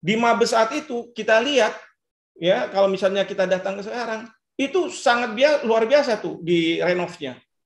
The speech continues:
Saya tanya sama Pak Kasat, "Mas, ini siapa nih, i-, interior designernya?" Dia bilang, "Hehehe, saya, Mas," katanya. "Saya ini sebenarnya dulu kepingin masuk I T B.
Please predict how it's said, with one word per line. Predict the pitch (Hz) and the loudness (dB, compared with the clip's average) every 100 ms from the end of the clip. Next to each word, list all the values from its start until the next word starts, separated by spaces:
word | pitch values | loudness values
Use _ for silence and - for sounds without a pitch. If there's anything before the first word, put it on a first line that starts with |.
| _ _ | _ _
Saya | 208 202 | -2 0
tanya | 262 262 | 0 0
sama | 220 208 202 | 0 0 0
Pak | 196 - | 0 -2
Kasat, | 220 202 175 - _ | -4 -6 -10 -14 _
"Mas, | - 185 - - _ _ _ _ | -4 -4 -4 -16 _ _ _ _
ini | 170 277 | -10 -8
siapa | 262 277 294 247 | -4 -4 -4 -6
nih, | 208 185 - | -6 -8 -8
i-, | 180 180 180 | -2 -2 -2
interior | 185 190 185 180 | -2 0 0 -2
designernya?" | 175 180 180 185 180 143 - | -2 -2 -2 -2 -8 -12 -12
Dia | - 151 | -4 -2
bilang, | 151 156 - | 0 -2 -2
"Hehehe, | 143 143 131 131 120 - | -4 -2 -2 -4 -6 -10
saya, | - 135 147 | -2 2 2
Mas," | 143 143 | 0 -4
katanya. | 139 113 127 131 _ _ _ | -8 -10 -12 -14 _ _ _
"Saya | - 156 165 | 0 2 2
ini | 180 | 0
sebenarnya | 175 160 170 170 | -4 -2 0 2
dulu | 165 175 | 0 -2
kepingin | 160 160 | -4 -4
masuk | 151 156 147 | -6 -8 -6
I | 180 | 0
T | |
B. | 175 | 0